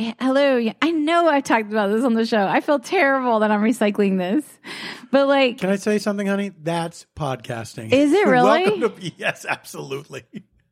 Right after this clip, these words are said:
Speaker 2: If you're doing a conversational podcast, it stands to reason that eventually you're gonna stumble across the
Speaker 1: So
Speaker 2: same
Speaker 1: now
Speaker 2: story.
Speaker 1: they're married to us because that's what being married is. <laughs>
Speaker 2: How about it? But at least we don't tell each other stories we've heard before.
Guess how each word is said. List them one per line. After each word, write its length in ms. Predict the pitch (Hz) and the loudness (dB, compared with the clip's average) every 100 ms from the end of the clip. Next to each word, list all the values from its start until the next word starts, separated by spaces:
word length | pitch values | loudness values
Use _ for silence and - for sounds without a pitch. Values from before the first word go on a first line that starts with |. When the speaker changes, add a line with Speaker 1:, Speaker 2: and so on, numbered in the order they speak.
| _ _ _ _ _ _ - - - - | _ _ _ _ _ _ -20 -20 -18 -8
Speaker 2:
If 120 | 247 | -2
you're 100 | 277 | 0
doing 200 | 277 349 | 2 2
a 80 | 339 | 2
conversational 560 | 247 254 233 226 208 180 | 2 0 2 0 2 2
podcast, 580 | 196 220 190 160 147 - - | 0 0 0 0 0 -6 -4
it 160 | 170 | -4
stands 360 | 165 208 214 208 | -2 -2 -2 -2
to 120 | 180 | -2
reason 380 | 180 190 160 147 | 0 2 0 0
that 320 | 139 135 143 - | 0 -2 -4 -4
eventually 640 | 151 135 180 185 151 147 | -4 0 0 0 -2 0
you're 160 | 139 139 | 0 -2
gonna 400 | 143 135 127 139 - | -2 -2 -4 -6 -10
stumble 320 | - 165 156 | -4 -4 -4
across 280 | - 135 - | -2 -2 -4
the 80 | |
Speaker 1:
So 240 | - 339 330 | 0 2 4
Speaker 2:
same 80 | 320 | 4
Speaker 1:
now 220 | 302 349 | 4 4
Speaker 2:
story. 80 | 330 | 4
Speaker 1:
they're 240 | 320 311 | 4 4
married 540 | 285 269 277 277 254 214 | 4 4 4 4 2 0
to 100 | 220 | 0
us 560 | 165 160 202 - - 262 _ - | 0 0 -2 -6 -20 -20 _ -4
because 260 | 240 302 | -2 0
that's 220 | 240 240 | 2 2
what 160 | 254 220 | 0 0
being 240 | 226 208 | 2 2
married 340 | 185 185 190 180 | 0 0 0 2
is. 100 | 247 - | -2 -2
<laughs> 100 | - | -14
Speaker 2:
How 320 | - 131 285 349 | -6 -2 0 0
about 320 | - 262 254 | 0 -2 -2
it? 80 | - 311 - | -4 -8 -2
But 120 | 285 311 | 0 2
at 80 | |
least 260 | 330 359 - | 4 2 2
we 160 | 226 320 | 0 2
don't 180 | 294 | 2
tell 160 | 214 226 | 0 2
each 140 | 196 | 2
other 380 | 202 196 185 170 | 2 2 2 0
stories 340 | - 160 151 135 | -2 0 0 -2
we've 140 | 135 | -6
heard 160 | 135 127 | -6 -6
before. 480 | 127 135 123 123 | -8 -6 -6 -8